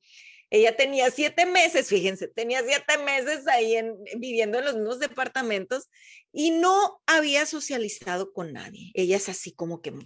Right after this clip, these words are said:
dura con, con eso, ¿no? Dura de roer.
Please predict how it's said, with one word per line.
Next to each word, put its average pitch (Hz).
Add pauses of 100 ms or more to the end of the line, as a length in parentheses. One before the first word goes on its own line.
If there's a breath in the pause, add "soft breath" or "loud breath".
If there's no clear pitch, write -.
(1200)
dura 175
con, 156
con 180
eso, -
¿no? 180
Dura 180
de 185
roer. 160